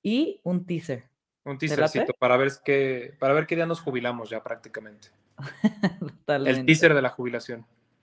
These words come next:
Speaker 1: Sí, perfecto. ¿Algo que quieras agregar, algún partido a evitar en, en apuestas, algún equipo al que todavía no pondrías tus fichas? Este,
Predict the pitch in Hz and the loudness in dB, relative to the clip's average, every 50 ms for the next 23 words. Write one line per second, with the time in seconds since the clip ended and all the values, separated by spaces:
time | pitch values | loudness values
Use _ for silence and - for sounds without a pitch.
0 | _ _ _ _ _ _ _ - - - 127 117 - - _ _ _ _ _ _ | _ _ _ _ _ _ _ -16 -10 -8 -8 -8 -10 -12 _ _ _ _ _ _
1 | _ _ _ _ - 139 127 123 120 - _ 143 139 139 139 - - _ 101 104 | _ _ _ _ -4 -2 -2 -2 -6 -6 _ 0 0 0 -2 -4 -10 _ -12 -12
2 | - _ _ _ _ - - - - - 208 247 285 294 349 339 339 294 - 254 | -12 _ _ _ _ -20 -20 -20 2 6 8 8 8 8 4 2 0 -2 2 2
3 | 240 247 285 285 - 254 226 196 185 175 175 165 175 185 185 202 220 220 - - | 2 2 2 2 2 2 2 2 0 0 0 2 4 6 6 6 6 6 2 -2
4 | - _ - 175 180 180 190 196 202 202 196 202 220 214 208 214 - 214 208 202 | -6 _ 0 0 0 0 0 0 0 0 0 4 4 2 2 2 -2 -4 0 4
5 | 214 208 208 185 180 - - - - 160 151 160 180 - - - _ _ 160 165 | 6 6 6 4 2 -4 -4 2 4 6 6 6 6 2 -2 -10 _ _ -6 -4
6 | 160 147 143 143 135 - _ 147 143 147 143 - - 175 196 208 196 196 - 175 | -4 -4 -4 -6 -8 -8 _ -4 -2 -2 -2 -2 0 2 2 2 2 2 -2 -2
7 | 165 165 160 156 151 170 185 190 185 185 - 196 196 - 202 196 175 175 180 170 | -2 0 -2 -2 -2 -2 -2 -4 -4 -4 -8 -10 -4 2 2 2 2 2 -2 -2
8 | - 180 185 190 190 180 185 190 196 190 185 185 180 180 180 180 175 180 180 - | 0 2 2 2 2 2 0 0 0 0 2 0 0 0 0 0 -2 -4 -8 -10
9 | _ _ _ _ _ _ 190 190 180 175 170 180 175 180 180 180 - 160 156 - | _ _ _ _ _ _ -2 -2 -2 0 0 0 0 0 -2 -6 -10 -10 -10 -8
10 | - - 196 196 196 - - 180 170 170 170 170 - _ _ _ _ _ _ _ | -6 -4 -4 -4 -4 -2 2 2 2 2 0 -4 -12 _ _ _ _ _ _ _
11 | _ 135 147 147 135 - - _ _ _ _ _ 151 151 147 143 143 143 139 139 | _ -4 -4 -4 -4 -6 -12 _ _ _ _ _ 2 2 2 2 2 0 -2 -2
12 | 139 139 139 139 135 - - _ | -2 -2 -2 -4 -4 -6 -10 _